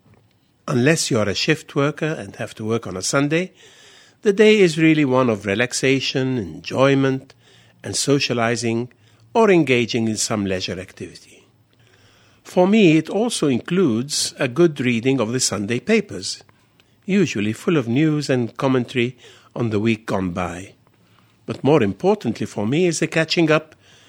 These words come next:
on the gossip about the world of sport, especially football. You can say that at my age, this can be considered a reason to think of me as an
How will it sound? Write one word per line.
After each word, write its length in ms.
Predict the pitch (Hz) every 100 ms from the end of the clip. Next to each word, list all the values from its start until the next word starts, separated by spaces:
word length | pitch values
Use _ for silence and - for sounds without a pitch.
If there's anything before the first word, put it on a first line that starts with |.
| _ _
on 120 | - 143
the 80 |
gossip 500 | 147 180 - 101 -
about 320 | - - 117 117
the 100 | 117
world 300 | 131 135 113
of 100 | 85
sport, 600 | - - 170 170 - - _ _ _ _
especially 540 | 190 - 113 - 98
football. 540 | 95 - 85 - - - _ _ _ _ _ _ _ _ _ _ _ _ _ -
You 140 | 117
can 180 | 113 98
say 380 | - 139 113 95
that 340 | 90 - - - -
at 160 | -
my 200 | 123 135
age, 640 | 139 117 117 117 107 - - _ _ _ _ _ _
this 200 | 202 -
can 220 | - 110
be 100 | 104
considered 540 | - 101 - 151 127 113
a 60 |
reason 580 | 123 185 110 101 131 - _ _ _ _ -
to 80 | 107
think 320 | - 165 -
of 120 | 113
me 200 | 135 160
as 240 | 156 151
an 180 | 165 165